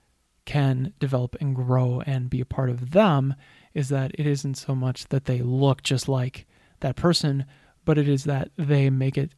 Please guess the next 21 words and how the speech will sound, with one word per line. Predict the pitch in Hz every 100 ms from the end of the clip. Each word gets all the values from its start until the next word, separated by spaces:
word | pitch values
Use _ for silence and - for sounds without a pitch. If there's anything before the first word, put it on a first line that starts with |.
| _ -
their | 147 135 127 143
own. | 147 139 127
They | 131
do | 131 135 135
things | 139 135
that | 131 -
they | 139 135
want | 135 131 123
to | 131
do | 131 120
with | 120
it, | - 160 - _ _ _ _ 151
not | 139 131 -
just | 147 139 -
what | 151 131 - _ _
everyone | 156 156 156
else | 151 143 -
has | 147
done, | 131 127 127 131
not | 131 131
just | - 135 127 -